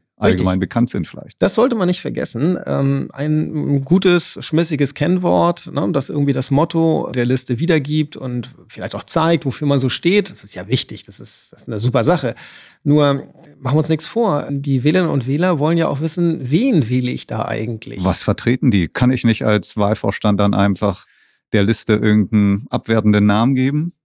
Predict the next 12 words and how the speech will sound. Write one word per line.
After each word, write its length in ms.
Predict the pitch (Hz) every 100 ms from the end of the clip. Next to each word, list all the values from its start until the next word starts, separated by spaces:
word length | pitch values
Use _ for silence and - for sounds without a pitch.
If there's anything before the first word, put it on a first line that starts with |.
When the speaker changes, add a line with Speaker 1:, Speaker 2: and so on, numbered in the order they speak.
| -
Speaker 1:
<laughs> 440 | - - - -
Nee, 260 | 175 143 - 160 220 -
der 80 | 98
Speaker 2:
Mehr 180 | 101 104
Speaker 1:
Wahlvorstand 380 | 101 - - 104
Speaker 2:
Arbeit 220 | 113 113
Speaker 1:
gibt 120 | 120
da 40 |
Speaker 2:
für 40 | 98
Speaker 1:
gar 20 |
Speaker 2:
weniger 300 | 104 98 98
Speaker 1:
nichts. 340 | 98 107 139